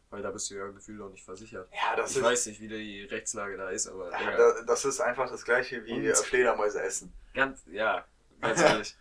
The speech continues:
Speaker 1: Bald haben wir einfach covid zwanzig, Digga, was ist
Speaker 2: Ja.
Speaker 1: das? Wegen Augenapfelrasur. Ähm, aber wie,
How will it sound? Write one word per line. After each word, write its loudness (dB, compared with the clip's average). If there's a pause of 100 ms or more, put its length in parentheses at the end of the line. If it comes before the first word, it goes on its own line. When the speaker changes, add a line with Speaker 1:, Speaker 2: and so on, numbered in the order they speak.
(180)
Speaker 1:
Bald 2
haben -4
wir 2
einfach -2
covid -6
zwanzig, -2
Digga, -6
was -4
ist 0
Speaker 2:
Ja. 2
Speaker 1:
das? -6 (480)
Wegen -8
Augenapfelrasur. -6 (540)
Ähm, 2 (220)
aber -10 (3250)
wie, -14